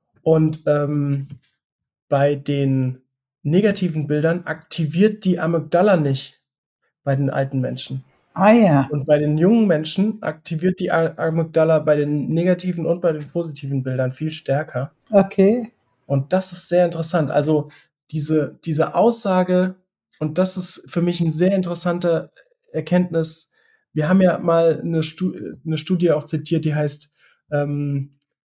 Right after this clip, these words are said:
Speaker 1: das Gute, nee, das Schlechte überwiegt das Gute. Ich glaub, ich weiß nicht mehr, von wem es war.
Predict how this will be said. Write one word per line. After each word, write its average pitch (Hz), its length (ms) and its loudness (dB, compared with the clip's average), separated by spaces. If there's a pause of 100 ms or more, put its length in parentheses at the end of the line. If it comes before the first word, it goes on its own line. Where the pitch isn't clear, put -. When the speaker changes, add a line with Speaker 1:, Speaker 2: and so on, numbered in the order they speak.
(920)
Speaker 1:
das 156 360 -2
Gute, 196 500 2
nee, 160 140 4
das 143 220 0
Schlechte 180 760 2
überwiegt 165 580 0
das 147 220 -6
Gute. 185 580 -2 (320)
Ich - 100 -20
glaub, 139 320 -2
ich 135 140 -8
weiß 139 180 -2
nicht 135 120 -4
mehr, 131 120 -2
von 135 200 -4
wem 135 120 0
es 131 160 -8
war. 147 360 -4